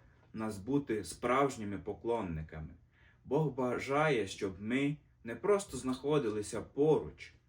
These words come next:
а дійсно були частиною його, його храму, його народу. У Івана чотири двадцять три сказано:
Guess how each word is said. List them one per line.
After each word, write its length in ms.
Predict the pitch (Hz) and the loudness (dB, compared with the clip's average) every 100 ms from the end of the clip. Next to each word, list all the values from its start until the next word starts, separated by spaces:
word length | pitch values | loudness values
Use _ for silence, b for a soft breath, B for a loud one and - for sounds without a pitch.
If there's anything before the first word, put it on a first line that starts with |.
| _ | _
а 120 | 87 | -8
дійсно 460 | 90 90 156 147 113 | -8 -6 -6 -4 -4
були 440 | 85 98 101 101 - B B B | -4 -2 0 0 -2 B B B
частиною 540 | - 113 - 190 165 110 | -6 -6 0 2 2 0
його, 300 | 101 101 98 - - | -2 -6 -10 -16 -6
його 400 | 107 95 107 135 | -2 -2 0 -2
храму, 600 | - 92 95 87 80 78 - _ - _ _ - | -4 -4 -2 -2 -4 -6 -12 _ -20 _ _ -8
його 440 | 101 110 143 156 - - - | -4 0 0 -2 -8 -20 -14
народу. 640 | 104 104 98 90 80 78 - - B B B - | -8 -6 -4 -4 -4 -6 -12 -20 B B B 0
У 80 | |
Івана 500 | 143 151 170 208 185 | 4 4 4 2 0
чотири 420 | 131 - 139 147 107 | -2 -4 -2 0 2
двадцять 460 | 113 113 - - | 2 0 -2 -10
три 300 | 123 143 156 - - - | -2 0 0 -4 -18 -20
сказано: 760 | - - 143 131 90 78 78 | -16 -4 -2 -2 -4 -8 -10